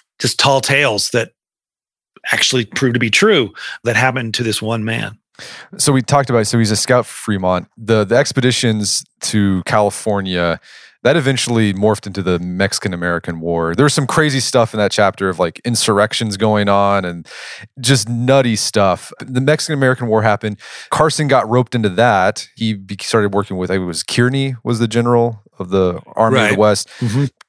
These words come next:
Speaker 2: Started fighting in the Mexican-American War. But then after the Mexican-American War, Carson continued to be a soldier, and I, he actually became an officer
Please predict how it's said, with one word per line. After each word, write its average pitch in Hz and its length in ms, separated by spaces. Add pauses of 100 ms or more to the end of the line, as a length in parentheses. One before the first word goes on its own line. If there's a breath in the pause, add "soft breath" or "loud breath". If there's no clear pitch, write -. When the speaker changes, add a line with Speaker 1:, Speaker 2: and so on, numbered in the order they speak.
Speaker 2:
Started 156 260
fighting 139 300
in 131 60
the 120 80
Mexican-American 110 840
War. 120 540 (340)
But 110 220
then 165 180
after 143 380
the 117 80
Mexican-American 95 880
War, 90 400 (360 soft breath)
Carson 131 400
continued 117 520
to 98 80
be 92 180
a 90 40
soldier, 127 360
and 104 80
I, 107 60
he 120 180
actually 226 220
became 131 320
an 101 80
officer 92 640